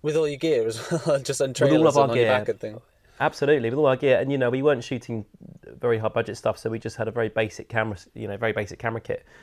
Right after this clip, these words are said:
Speaker 2: um, including a couple of spare bits and bobs, you know, sort of spare tripod, um, you know, bits and bobs to the tripod that we needed,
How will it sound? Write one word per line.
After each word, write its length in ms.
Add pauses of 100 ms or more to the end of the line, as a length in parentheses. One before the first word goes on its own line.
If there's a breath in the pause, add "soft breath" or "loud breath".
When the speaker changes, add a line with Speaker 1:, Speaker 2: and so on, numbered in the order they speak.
(300 loud breath)
Speaker 2:
um, 420 (140)
including 380
a 60
couple 260
of 40
spare 340
bits 260
and 100
bobs, 300
you 80
know, 220
sort 180
of 120
spare 440
tripod, 420 (300)
um, 400 (420)
you 120
know, 180 (880 loud breath)
bits 160
and 80
bobs 160
to 80
the 60
tripod 340
that 80
we 100
needed, 400